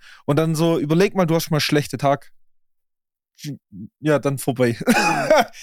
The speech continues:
So, weiß ich nicht. Ich kann mir das null vorstellen, wie man da so differenziert rangehen kann. Aber vielleicht gibt's deswegen auch einfach so wenig.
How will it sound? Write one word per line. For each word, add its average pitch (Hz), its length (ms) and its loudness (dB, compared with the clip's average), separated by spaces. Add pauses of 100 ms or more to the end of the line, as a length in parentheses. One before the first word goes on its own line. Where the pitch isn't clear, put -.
(240)
So, 180 320 0 (420)
weiß 165 280 2
ich 143 60 -4
nicht. 143 360 0
Ich - 120 -6
kann 180 160 2
mir 180 60 2
das 156 220 -2
null 196 220 4
vorstellen, 196 520 0
wie 151 120 -2
man 151 160 0
da 156 160 0
so 147 340 0 (280)
differenziert 143 680 -4
rangehen 160 320 -2
kann. 123 300 -4 (760)
Aber 135 160 0
vielleicht 147 320 0
gibt's 131 180 -2
deswegen 123 380 -2
auch 110 140 -2
einfach 110 260 -2
so 95 160 -8
wenig. 110 460 -2